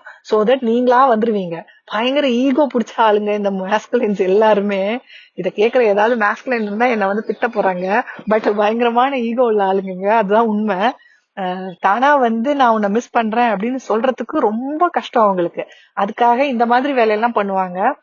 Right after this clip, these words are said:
So that அதை பார்த்ததும் நீங்க வந்து பொறாமைப்பட்டுட்டு அவங்கள்ட்ட வரணும். அதுக்காக தான் இதெல்லாம் பண்ணுவாங்க. Actually அவங்க ஹாப்பியாவே இருக்க மாட்டாங்க. நீங்க, ம்,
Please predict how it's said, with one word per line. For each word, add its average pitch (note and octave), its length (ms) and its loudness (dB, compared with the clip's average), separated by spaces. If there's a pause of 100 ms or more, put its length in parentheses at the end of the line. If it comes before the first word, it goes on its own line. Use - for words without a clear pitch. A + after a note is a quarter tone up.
(200)
So A3 200 2
that C4 80 2
அதை A3 260 0
பார்த்ததும் C4 680 0 (600)
நீங்க B3 360 0
வந்து C4 360 0
பொறாமைப்பட்டுட்டு A#3 680 0
அவங்கள்ட்ட G#3 440 0
வரணும். G3+ 360 0 (340)
அதுக்காக G3+ 400 0
தான் A#3+ 120 2
இதெல்லாம் G3+ 280 0
பண்ணுவாங்க. F#3 540 -4
Actually G#3+ 340 -2
அவங்க G3 280 2
ஹாப்பியாவே G3 440 0
இருக்க A3 320 0
மாட்டாங்க. F3+ 600 -4 (420)
நீங்க, F#3 600 0 (240)
ம், F3+ 200 -10